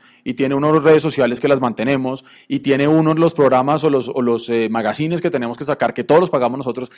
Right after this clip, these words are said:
si uno puede demostrar todo ese trabajo, a uno lo acredita la Dimayor y Millonarios. Y uno va y entra con eso a cualquier estadio del país. Pero nosotros, sin necesitar el abono, y por eso es que mi esposa me anda en la jeta,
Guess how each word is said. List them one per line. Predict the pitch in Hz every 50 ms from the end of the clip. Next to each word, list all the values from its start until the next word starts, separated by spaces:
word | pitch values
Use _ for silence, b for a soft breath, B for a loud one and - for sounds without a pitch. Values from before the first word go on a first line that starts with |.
| b b b
si | - - 147
uno | 143 156 160
puede | 160 180 180 180 180
demostrar | 190 185 165 143 - - 135 127 120
todo | - 151 147
ese | 143 165 165
trabajo, | 165 135 117 113 110 117 151 170 b b b b
a | - -
uno | 120 123 127
lo | 135 160
acredita | 160 160 147 131 120 120 113 120 123
la | 113 110
Dimayor | 107 107 107 104 98 98 101 127 180 208 - -
y | 143 127
Millonarios. | 107 98 90 90 127 156 127 - - - _ _ b b b b b -
Y | 117 127
uno | 127 131 135
va | 147 165 170 185 - - - -
y | - 151 143 147
entra | 165 196 196 196 208 202
con | 202 175 151
eso | 139 135
a | 156
cualquier | 156 160 - 135 123
estadio | 120 - 131 127 139
del | 143 139
país. | - 110 107 147 139 101 - b b b b b b b _
Pero | - 147 139 139 131
nosotros, | 127 131 123 117 143 151 170 - 202 233 247 - b b b b
sin | - - - - 190 226 226
necesitar | 208 180 151 139 143 - 127 113
el | 123 151
abono, | 160 131 120 135 175 220
y | 180
por | - 139 127
eso | 113
es | -
que | 160
mi | 160
esposa | 151 - 117 113 131
me | 127 127
anda | 110 104 120
en | 135 147
la | 127 104
jeta, | - 123 117 110 - 120 139